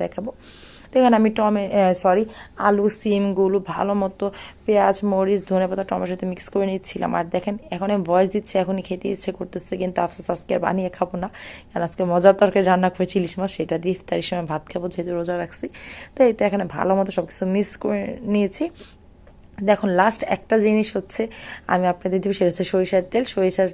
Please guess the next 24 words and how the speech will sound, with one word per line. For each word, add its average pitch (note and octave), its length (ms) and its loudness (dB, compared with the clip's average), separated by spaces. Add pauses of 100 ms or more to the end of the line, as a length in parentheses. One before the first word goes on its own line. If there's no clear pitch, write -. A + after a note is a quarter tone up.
তেল G#3 180 2
ছাড়া G3+ 240 0
ভর্তা E3 320 0
ইনকমপ্লিট, G3 640 -2 (340)
মানে F#3+ 120 2
হাতে F3+ 240 2
মাখানো F#3+ 260 0 (100)
ভর্তা E3+ 200 -2
যেগুলো F3+ 260 -2
থাকে। E3 280 -6 (200)
তো - 100 -20
এই G#3+ 40 0
তো G#3 100 0
সরিষার G3 400 0
তেল F#3+ 200 -6 (140)
মাখিয়ে F#3+ 320 -2
আমি F3 100 -2
এখন F3+ 200 -4
ভর্তা E3 400 -2
রেডি। F3+ 380 0
এখন E3 240 -2
আমি E3+ 80 -2
আপনাদের F3 360 -2 (380)
লাস্ট F#3+ 220 4